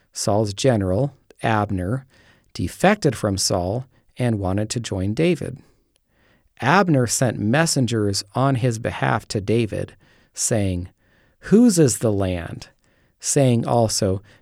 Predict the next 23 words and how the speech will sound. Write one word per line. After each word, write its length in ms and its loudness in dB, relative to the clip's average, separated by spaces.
"Make 400 4
your 120 6
covenant 420 2
with 180 -2
me, 360 0
and 160 2
indeed 500 2
my 200 0
hand 340 0
shall 140 -2
be 200 2
with 240 4
you 240 4
to 100 -4
bring 300 0
all 300 6
Israel 460 0
to 240 -4
you." 360 -6
Second 460 0
Samuel 440 0
three 360 -2
twelve. 580 -6